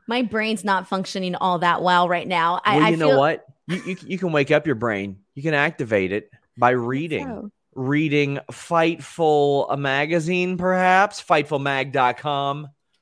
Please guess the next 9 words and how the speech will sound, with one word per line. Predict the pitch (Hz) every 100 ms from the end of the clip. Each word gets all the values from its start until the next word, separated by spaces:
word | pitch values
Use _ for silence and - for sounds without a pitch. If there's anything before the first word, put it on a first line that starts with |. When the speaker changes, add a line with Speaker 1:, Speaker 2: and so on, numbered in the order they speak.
| -
Speaker 2:
The | 139
newest | 147 175 190 196
edition | 165 170 175 160
over | 151 147
at | 143
fightful | 151 147 147
mag | 143 131
dot | 131 123 -
com. | 180 175 175